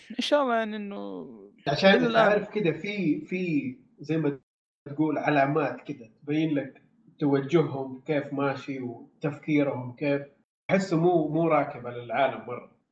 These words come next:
Speaker 1: مع إنه والله، يعني، الكاستنج، لما دخلت الكاستنج، أغلب الشخصيات ال-، اللي في
Speaker 2: ما هي
Speaker 1: ثرون
Speaker 2: معروفة.
Speaker 1: بريكر واللي في ويتشر، يعني، الأجزاء كلها، كلها موجودة تقريبًا.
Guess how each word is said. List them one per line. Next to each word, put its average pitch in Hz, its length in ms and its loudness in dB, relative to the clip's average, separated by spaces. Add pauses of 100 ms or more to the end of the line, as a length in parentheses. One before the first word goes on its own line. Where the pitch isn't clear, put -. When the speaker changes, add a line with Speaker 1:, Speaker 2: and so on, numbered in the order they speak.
(400)
Speaker 1:
مع 339 60 -2
إنه 403 80 -2
والله، 392 260 4
يعني، 175 180 2
الكاستنج، 143 520 -2
لما 131 180 -2
دخلت 156 220 -2
الكاستنج، 151 480 -2
أغلب 147 260 0
الشخصيات 135 600 -2
ال-، 101 280 -10 (1400)
اللي 120 80 -2
في 135 160 2
Speaker 2:
ما 131 60 8
هي - 20 6
Speaker 1:
ثرون 127 80 2
Speaker 2:
معروفة. 113 220 4
Speaker 1:
بريكر 110 680 0
واللي 110 360 -10
في 104 360 -6 (260)
ويتشر، 107 520 -6
يعني، 92 500 -16
الأجزاء 113 340 0
كلها، 113 380 -6 (100)
كلها 170 420 4
موجودة 135 320 -4
تقريبًا. 110 460 -8